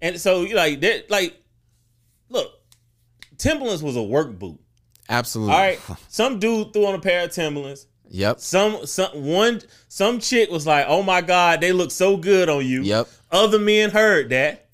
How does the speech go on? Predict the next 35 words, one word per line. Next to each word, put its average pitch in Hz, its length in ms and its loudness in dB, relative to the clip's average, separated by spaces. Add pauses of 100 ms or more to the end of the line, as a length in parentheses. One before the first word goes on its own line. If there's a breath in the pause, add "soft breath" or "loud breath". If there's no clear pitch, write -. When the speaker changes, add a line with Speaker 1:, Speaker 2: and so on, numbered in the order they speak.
(120)
Speaker 2:
Start 101 280 0
wearing 107 220 -2
Timbs. 113 160 0
Speaker 1:
Start 190 240 4
wearing 196 240 0
Timberlands, 165 480 0
man. 131 140 -6
Speaker 2:
To - 60 -2
the - 60 -4
club. 101 400 -2
Speaker 1:
You 185 120 4
know 214 80 6
what 208 100 6
I'm 202 40 0
saying? 208 320 0
And 175 80 -6
then 220 220 2
Timberland 196 460 -4
became 180 420 -8
a 147 100 -6
brand. 127 460 -10 (180)
Speaker 2:
Yep. 101 280 -2
Speaker 1:
You 151 80 -8
know, 175 160 -2
same 202 320 -2
thing 196 240 -4
with, 185 120 -4
with, 175 200 -6
with 165 180 -6
most 180 220 -4
of 196 60 -8
the 160 40 -14
time 170 220 -6
with - 60 -12
these 135 160 -10